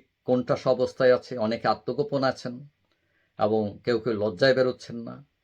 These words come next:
কেউ আসামি, কেউ দোষী, কেউ নির্দোষ। এখন কথা হচ্ছে আওয়ামী লীগের খুব খারাপ অবস্থা, সোজা কথা।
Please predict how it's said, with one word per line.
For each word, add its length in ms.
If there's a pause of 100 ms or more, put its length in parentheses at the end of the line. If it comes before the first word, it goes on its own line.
(400)
কেউ 180 (220)
আসামি, 540 (460)
কেউ 160
দোষী, 480
কেউ 260
নির্দোষ। 520 (920)
এখন 280
কথা 220
হচ্ছে 240
আওয়ামী 260
লীগের 280
খুব 200
খারাপ 300
অবস্থা, 400
সোজা 340
কথা। 220